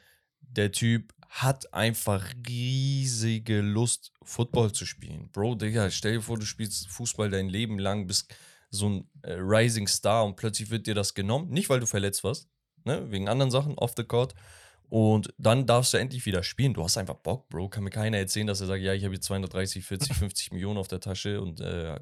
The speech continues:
Speaker 1: keinen Bock mehr zu spielen“, weil das ist seine Leidenschaft.
Speaker 2: Ja,
Speaker 1: Ähm,
Speaker 2: irgendwie
Speaker 1: aber es gab
Speaker 2: eigentlich
Speaker 1: ja
Speaker 2: schon.
Speaker 1: auch Gerüchte, so direkt, ne, Gerüchteküche brodelt, sagen die Leute, ähm, „Ja, vi-, vielleicht hat er keinen Bock auf Cleveland, gibt's da irgendwas und sonst was.“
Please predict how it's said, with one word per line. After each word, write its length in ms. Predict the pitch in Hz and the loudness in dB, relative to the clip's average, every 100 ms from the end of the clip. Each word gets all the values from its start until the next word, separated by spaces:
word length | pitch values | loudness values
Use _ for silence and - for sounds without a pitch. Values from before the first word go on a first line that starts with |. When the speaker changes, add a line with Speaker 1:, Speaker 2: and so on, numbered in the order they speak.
| - | -6
Speaker 1:
keinen 160 | 92 | -2
Bock 140 | 92 - | -2 -2
mehr 80 | 87 | -8
zu 120 | 110 | -10
spielen“, 380 | - 117 117 98 | -8 -4 -4 -4
weil 100 | 90 | -4
das 140 | 92 | -4
ist 40 | |
seine 200 | - 85 | -2 -4
Leidenschaft. 560 | 78 85 117 92 78 - - - - - - | -2 -2 -2 -4 -8 -12 -18 -20 -20 -20 -10
Speaker 2:
Ja, 200 | 90 92 | 0 2
Speaker 1:
Ähm, 80 | 90 | 2
Speaker 2:
irgendwie 240 | 101 107 | 0 0
Speaker 1:
aber 120 | 98 | 4
es 140 | 104 110 | 6 6
gab 120 | 120 | 6
Speaker 2:
eigentlich 100 | 113 | 6
Speaker 1:
ja 60 | 113 | 6
Speaker 2:
schon. 100 | - | 6
Speaker 1:
auch 120 | - | 0
Gerüchte, 600 | 110 104 123 - 120 139 _ _ | -2 0 -2 -2 -4 -4 _ _
so 260 | - 113 123 | -6 -4 -4
direkt, 380 | 113 104 110 - | -6 -2 -2 0
ne, 260 | 113 104 113 - | -4 -4 -10 -10
Gerüchteküche 640 | 101 107 - 95 104 - | -6 -4 -6 -6 -6 -6
brodelt, 520 | 95 104 117 110 107 | -6 -4 -2 -2 -4
sagen 480 | 104 104 104 98 98 - | -2 0 0 -2 -8 -12
die 180 | 101 104 | -10 -2
Leute, 460 | 101 101 101 98 - | 0 0 -2 -2 -2
ähm, 240 | 95 92 | -2 0
„Ja, 240 | 92 92 98 | 2 2 2
vi-, 280 | - 104 - - - | -4 -8 -10 -16 -20
vielleicht 300 | - 95 95 | -2 0 2
hat 120 | 98 | 0
er 60 | |
keinen 200 | 101 98 | 0 0
Bock 180 | 92 98 | 0 0
auf 140 | 92 - | -2 -2
Cleveland, 580 | 110 101 104 101 98 | -4 -2 -2 -2 -4
gibt's 220 | - 95 - | -6 -4 0
da 100 | 95 | 0
irgendwas 400 | 95 92 95 92 | 0 -2 -4 -4
und 80 | |
sonst 240 | 90 104 - | -4 -6 -2
was.“ 200 | 110 | -2